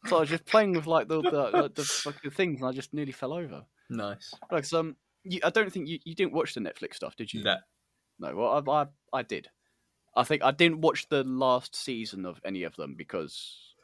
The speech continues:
Speaker 1: I kind of fell off of it 'cause it got a bit samey. But Daredevil's great. Daredevil's some of the, some of the best action in the M C U. Same
Speaker 2: Mm.
Speaker 1: with The Punisher.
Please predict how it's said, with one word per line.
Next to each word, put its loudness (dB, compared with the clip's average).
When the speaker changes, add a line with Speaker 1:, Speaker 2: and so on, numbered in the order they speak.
Speaker 1:
I -8
kind -4
of -12
fell -6
off -10
of -18
it -12
'cause -18
it -12
got -8
a -16
bit -14
samey. -14
But -2
Daredevil's 2
great. -2
Daredevil's -2
some -4
of -10
the, -6
some 4
of -2
the 0
best -2
action -4
in -12
the -10
M -10
C -12
U. -12
Same -2
Speaker 2:
Mm. -2
Speaker 1:
with -6
The -10
Punisher. -4